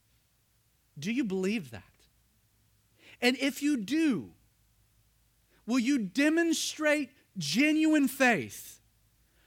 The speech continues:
by accepting it, by surrendering all you are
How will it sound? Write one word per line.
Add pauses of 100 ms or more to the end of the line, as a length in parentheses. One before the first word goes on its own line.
(100)
by
accepting
it, (1400)
by
surrendering
all
you
are